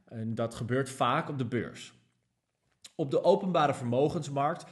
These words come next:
kunnen er honderden of misschien wel duizenden kredietgevers zijn voor één kredietafnemer. Dit bedraagt dan ook grote sommen geld.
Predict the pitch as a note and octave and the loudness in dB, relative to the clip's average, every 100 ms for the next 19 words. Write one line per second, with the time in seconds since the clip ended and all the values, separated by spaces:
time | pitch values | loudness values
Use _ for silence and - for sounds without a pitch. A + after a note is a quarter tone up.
0 | - _ - D3+ C3 D#3+ C#3 D3 G#3+ A3 | -20 _ -2 0 2 2 6 8 10 8
1 | D3 A2 G#2 A#2 - D3 - F3 D#3+ B2+ | 4 2 -4 -6 -6 -6 -2 -2 -2 -2
2 | G#2 C#3 F3+ G#3 F3+ D#3 E3 E3 D3+ D3+ | 4 6 6 4 2 0 -2 -2 -2 -2
3 | F#3 - D3+ C3 B2 B2 - G#2+ A#2+ D#3+ | -4 -2 0 0 -2 -6 -4 -2 -2 -4
4 | - - - - - D#3+ D#3+ D#3 C#3 E3 | -10 -16 -12 -10 -2 0 0 0 -4 -4
5 | G3 A2 A#2 G2 C#2 - - _ _ _ | -4 -4 -4 -8 -10 -16 -20 _ _ _
6 | _ _ _ _ - A2 D#3+ D3 A2 B2 | _ _ _ _ -6 0 0 0 2 4
7 | C#3 D3+ C#3 B2 B2 C3+ C#3+ E3+ D#3+ - | 4 2 -2 -2 -2 2 2 2 0 -2
8 | A#2+ - G2 C#2 - | -2 -4 -6 -10 -14